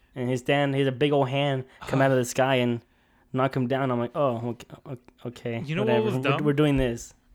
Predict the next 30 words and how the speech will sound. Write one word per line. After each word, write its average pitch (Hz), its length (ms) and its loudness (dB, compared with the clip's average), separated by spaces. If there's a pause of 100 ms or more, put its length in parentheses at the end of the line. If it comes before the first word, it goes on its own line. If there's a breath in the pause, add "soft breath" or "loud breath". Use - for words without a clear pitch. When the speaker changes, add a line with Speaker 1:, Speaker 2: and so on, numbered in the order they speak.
Speaker 2:
You 160 100 -6
know 214 100 -4
Speaker 1:
What 233 120 0
Speaker 2:
what 135 60 2
they - 20 4
Speaker 1:
was 123 80 0
Speaker 2:
did 180 140 2
Speaker 1:
dumb? - 20 0
Speaker 2:
again? 160 480 -4
The 156 80 -8
same 170 180 -8
shit 175 200 -10
they 185 60 -6
did 160 220 -6
in 165 60 -10
Jujutsu 139 400 -2
Kaisen 147 440 -4
and 131 140 -10
every, 147 320 -4
every 151 340 -6 (140)
other 143 160 -4
shonen, 143 480 -6 (720 soft breath)
where, 151 180 -2
like, 143 280 -4 (380)
"He - 200 -6
has 175 180 -4
to - 240 -6
eat 180 160 -8
this," 123 240 -10
or 123 320 -8